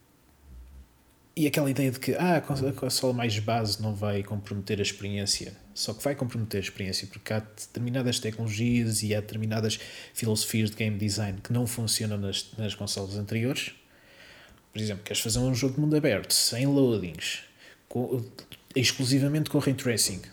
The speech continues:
Tu não consegues fazer isso na, na consola base por duas razões. Primeiro, porque estás comprometido aos loadings daquela consola e porque não vais ter acesso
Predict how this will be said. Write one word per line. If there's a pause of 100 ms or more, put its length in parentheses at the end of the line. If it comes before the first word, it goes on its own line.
Tu
não
consegues
fazer
isso
na,
na
consola
base (160)
por
duas
razões.
Primeiro,
porque
estás
comprometido
aos
loadings
daquela
consola (520)
e
porque
não
vais
ter
acesso